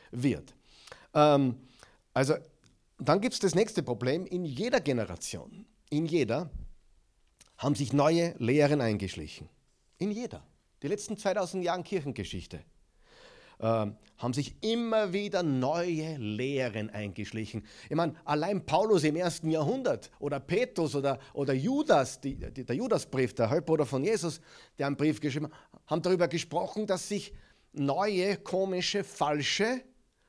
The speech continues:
Lehren eingeschlichen haben. Ich meine, das war das erste Problem, was Paulus in Galatien hatte. Nach der ersten Missionsreise bereits hat er den Galaterbrief geschrieben und hat gesagt: Ich wundere mich, dass ihr so schnell abspenstig geworden seid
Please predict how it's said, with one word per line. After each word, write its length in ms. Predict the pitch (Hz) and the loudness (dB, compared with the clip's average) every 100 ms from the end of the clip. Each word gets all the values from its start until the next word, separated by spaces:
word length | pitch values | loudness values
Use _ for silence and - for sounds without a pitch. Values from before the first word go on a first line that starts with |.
| _ | _
Lehren 600 | 160 202 277 392 226 156 | 0 2 2 2 4 4
eingeschlichen 720 | 127 113 107 - 113 101 92 | 4 0 -2 -4 -6 -6 -8
haben. 320 | 87 85 87 - - - - | -8 -10 -14 -18 -20 -12 -2
Ich 60 | |
meine, 160 | 165 196 | 2 2
das 100 | 175 | 4
war 120 | 220 | 4
das 140 | 202 190 | 4 2
erste 380 | 208 233 247 | 0 -2 -2
Problem, 400 | 208 202 180 240 | -2 0 2 2
was 120 | 190 - | 0 2
Paulus 360 | 175 208 196 | 4 4 2
in 100 | 202 | 0
Galatien 600 | 190 190 285 - 339 156 | 2 2 0 -2 -2 0
hatte. 240 | 117 110 139 | -2 -2 -2
Nach 120 | 156 | 0
der 140 | 262 | 0
ersten 300 | 226 233 254 | -2 -4 -4
Missionsreise 680 | 226 214 254 320 156 139 131 | -4 -2 -2 -2 0 2 2
bereits 640 | 131 131 135 214 214 - - - - - | 0 -2 -2 -4 -6 -12 -14 -20 -20 -4
hat 80 | 175 | 0
er 60 | 208 | 2
den 100 | 202 | 2
Galaterbrief 640 | 175 233 269 233 160 151 | 2 0 -2 0 0 0
geschrieben 600 | 151 - 135 180 269 277 - - - - | -2 0 2 2 0 -4 -6 -20 -20 -2
und 120 | 143 | 2
hat 80 | 180 | 4
gesagt: 200 | 196 196 | 4 0
Ich 260 | 156 151 139 | -2 -4 0
wundere 480 | 269 285 185 143 | 2 6 6 8
mich, 240 | 147 196 220 | 6 4 2
dass 200 | 175 202 | -2 0
ihr 120 | 214 | -2
so 160 | 208 202 | 0 0
schnell 200 | 196 202 | 0 2
abspenstig 720 | 359 - - 233 - 175 147 | 0 -4 -4 -4 -2 -4 -2
geworden 420 | 151 135 143 165 | 0 2 2 0
seid 380 | - 156 240 | 0 2 0